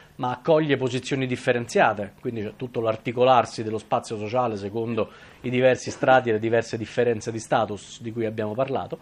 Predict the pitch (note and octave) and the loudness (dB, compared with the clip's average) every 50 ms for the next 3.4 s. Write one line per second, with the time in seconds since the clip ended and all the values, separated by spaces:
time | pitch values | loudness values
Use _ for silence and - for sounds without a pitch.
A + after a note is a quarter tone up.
0 | - - - - - - - - - _ D#3+ D#3 C#3+ E3 E3+ F3+ F#3 F#3 - C4 | -14 -20 -20 -20 -20 -20 -20 -20 -8 _ -4 0 2 2 2 2 0 2 2 2
1 | - G#3 A3 A#3 A#3 - D3+ C3+ - - E3 D#3+ D#3+ - E3 E3 F3 G3+ G3+ F3+ | 4 4 4 4 4 2 0 0 0 -2 -2 -2 0 0 0 0 2 0 0 2
2 | F#3+ A3 A3 E3+ C#3 B2+ A#2+ - - E3 D#3 - - C3 C3+ C#3 C3 C#3 C3+ - | 2 4 4 2 2 0 -2 -2 0 0 0 2 0 -2 -2 -2 -6 -8 -10 -12
3 | - - F#3 E3+ - - C#3 | -2 -2 -2 -2 0 -4 -6